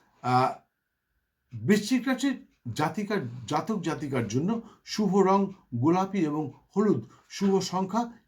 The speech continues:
তিন এবং সাত। এছাড়া সর্বক্ষণ একটি লাল রঙের রুমাল ব্যবহার করতে পারেন। সে সঙ্গে প্রতি মঙ্গলবার নিরামিষ আহার সহ ব্রহ্মচর্য পালন করে মাতা শ্রী শ্রী বগলার পুজোয় মাকে তুষ্ট করতে পারলে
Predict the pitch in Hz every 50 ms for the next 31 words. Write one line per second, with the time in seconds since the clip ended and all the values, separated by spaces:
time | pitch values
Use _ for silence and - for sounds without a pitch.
0 | _ _ 202 208 208 185 156 147 147 151 147 127 - - - 180 - - - -
1 | _ _ - - - - 185 - 220 202 - - - 190 202 202 214 214 - -
2 | 220 202 190 190 - 208 196 196 - - - _ - - 107 113 147 156 165 196
3 | 190 170 185 185 190 190 180 185 - _ _ - 123 117 127 170 175 185 175 165
4 | 143 117 117 117 117 120 113 - 113 101 - - 180 185 104 - - - _ _
5 | _ - - 165 - 175 175 180 175 170 - 175 175 175 202 180 135 139 165 180
6 | 185 196 196 180 202 202 202 202 - _ _ _ _ _ _ _ _ _ _ _
7 | _ _ _ _ _ - 143 170 190 190 190 196 196 - - - 127 143 156 -
8 | - - 160 156 156 156 - - _ _ _ - 120 151 170 175 170 165 - -
9 | 160 135 131 127 123 120 120 135 160 175 175 180 190 185 190 190 190 190 _ _
10 | _ _ _ _ _ - 120 135 143 131 156 131 - - - 135 123 123 - -
11 | 151 143 - - - - _ _ - 107 92 131 156 165 180 185 175 175 143 123
12 | - 147 131 131 123 110 120 - _ _ _ - - 135 147 156 165 170 170 -
13 | 160 - - - 156 151 147 127 - - 123 113 107 101 98 -